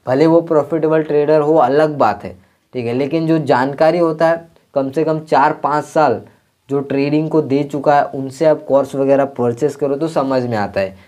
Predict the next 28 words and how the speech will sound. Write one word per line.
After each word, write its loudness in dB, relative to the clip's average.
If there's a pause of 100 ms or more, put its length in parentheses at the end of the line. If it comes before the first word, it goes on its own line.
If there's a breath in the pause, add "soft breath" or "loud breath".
(120)
कि 0
हाँ 2
ये 2
बंदा 0
ठीक -6
है। -8 (320 soft breath)
उसके 0
पीएनएल 0
वगैरह 4
चेक -6
करके -2
भी -2
आप, 2 (520 loud breath)
पीएनएल 2
तो 0
खैर 2
एडिट 0
वगैरह 2
हो 0
जाता 2
है -2
तो -6
पीएनएल -4
की -6
क्या -2
ही 0
बात 0
करें, -2